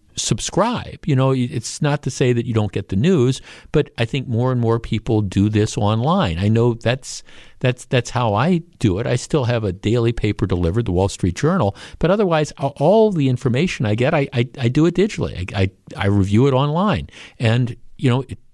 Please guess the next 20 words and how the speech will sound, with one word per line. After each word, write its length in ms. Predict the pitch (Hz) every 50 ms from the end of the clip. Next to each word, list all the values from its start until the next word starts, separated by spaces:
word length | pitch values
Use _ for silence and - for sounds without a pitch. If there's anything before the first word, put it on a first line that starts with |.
| - - - -
took 180 | - 104 -
a 80 | 73 69
little 380 | 73 80 104 156 185 196 165 117
bit 180 | 120 110 98
of 60 | 95
getting 240 | 98 104 98 95 90
used 260 | 82 82 85 - -
to, 160 | - 151 208 190
but 160 | 131 113 110
after 200 | 107 104 - 131
about 220 | 113 110 110 104
three 240 | - - - 113 117
days, 300 | 110 98 107 120 113 107
I 80 | 101 110
was 200 | 110 104 - -
used 200 | 104 - - -
to 120 | 151 165
it. 100 | 208 220
And 80 | 139 107
now 320 | 107 113 120 131 139 135